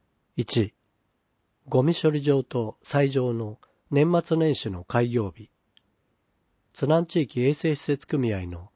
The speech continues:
年末年始の開業日をお知らせします。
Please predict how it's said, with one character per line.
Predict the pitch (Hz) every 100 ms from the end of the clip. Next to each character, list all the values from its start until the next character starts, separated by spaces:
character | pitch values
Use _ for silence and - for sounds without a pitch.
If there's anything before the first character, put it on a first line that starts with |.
| _ _
年 | 139 156 170 165
末 | 165
年 | 156 147
始 | -
の | 98 95
開 | 139 156
業 | 160 151
日 | 104 95
を |
お | 87
知 | -
ら | 107
せ | 95 98
し | -
ま | 87
す。 | - -